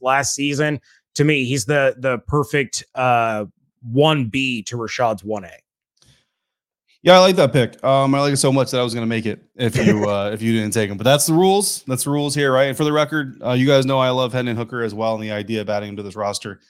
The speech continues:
Speaker 2: He went number forty-seven in my simulation to, uh, the Washington Commanders, so he wasn't even available for our second round pick, let alone our third round pick. James's board,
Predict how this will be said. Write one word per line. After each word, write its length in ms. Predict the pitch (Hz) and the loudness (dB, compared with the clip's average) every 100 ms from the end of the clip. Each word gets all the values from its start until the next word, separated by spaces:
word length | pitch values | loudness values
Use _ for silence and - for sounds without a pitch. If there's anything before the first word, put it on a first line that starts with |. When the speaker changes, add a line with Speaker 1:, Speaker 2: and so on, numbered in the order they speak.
| _ | _
Speaker 2:
He 120 | - 208 | -2 0
went 120 | 202 | 2
number 160 | 156 | 0
forty-seven 880 | 127 156 156 120 - - 135 113 104 | -2 -2 0 0 0 2 2 0 -6
in 220 | 107 101 | -8 -8
my 420 | 98 110 123 123 107 | 0 2 2 0 -2
simulation 680 | - 110 98 98 92 101 95 | -4 -6 -6 -6 -6 -8 -8
to, 300 | 117 104 95 - _ _ _ - | -6 -4 -6 -10 _ _ _ 0
uh, 200 | 101 101 | 0 2
the 80 | |
Washington 460 | 101 104 107 - 92 | 0 0 -2 -4 -10
Commanders, 480 | - 95 107 95 95 | -10 -4 -4 -4 -6
so 60 | |
he 80 | 98 | -2
wasn't 220 | 120 107 104 | 0 0 -2
even 100 | 101 | -4
available 360 | 104 104 98 | -2 -4 -4
for 160 | - 95 | -8 -6
our 60 | |
second 380 | 90 - 147 123 | -2 0 0 -2
round 220 | 98 95 | -8 -12
pick, 180 | 101 95 | -14 -10
let 160 | 104 107 | -6 -6
alone 260 | 101 101 | -4 -8
our 120 | 92 87 | -10 -12
third 220 | - 110 98 | -6 -4 -4
round 200 | 92 - | -10 -12
pick. 160 | 110 | -8
James's 340 | 123 151 180 156 | 2 2 2 0
board, 300 | 135 127 | 2 2